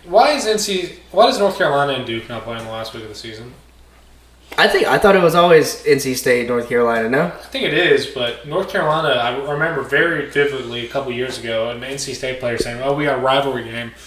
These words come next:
Speaker 1: and North Carolina player was like, "They're, they're not our rival, Duke's our rival."
Speaker 2: Maybe switch it up. I mean, they're both rivals.
Speaker 1: They don't switch it up. They play this game at the end of the year every year.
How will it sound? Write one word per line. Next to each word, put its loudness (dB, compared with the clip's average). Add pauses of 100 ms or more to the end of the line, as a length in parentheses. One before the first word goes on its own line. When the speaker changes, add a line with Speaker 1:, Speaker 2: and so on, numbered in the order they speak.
(200)
Speaker 1:
and -8
North 0
Carolina 0
player 2
was -4
like, -4
"They're, -4 (140)
they're -2
not 6
our 2
rival, 2
Duke's -2
our -6
rival." -12
Speaker 2:
Maybe 0
switch 0
it -2
up. 2
I 4
mean, 0
they're 6
both 4
rivals. 2
Speaker 1:
They 8
don't 4
switch 2
it 4
up. 6
They 2
play 4
this -2
game -4
at -8
the -8
end -8
of -12
the -8
year -2
every -10
year. -6